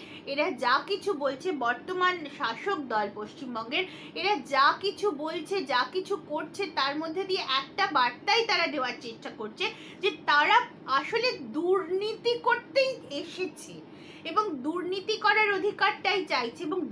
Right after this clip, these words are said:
দাঁতের মাথায়, মানে বুক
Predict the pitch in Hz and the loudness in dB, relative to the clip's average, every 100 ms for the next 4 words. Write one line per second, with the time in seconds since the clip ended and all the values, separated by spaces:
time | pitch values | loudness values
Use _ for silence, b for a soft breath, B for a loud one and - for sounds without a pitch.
0 | - 254 320 480 480 427 339 285 294 311 | 0 2 2 4 6 6 4 2 2 -2
1 | - - B B B B 277 320 247 220 | -2 -10 B B B B -2 -2 -2 2
2 | 381 480 | 6 6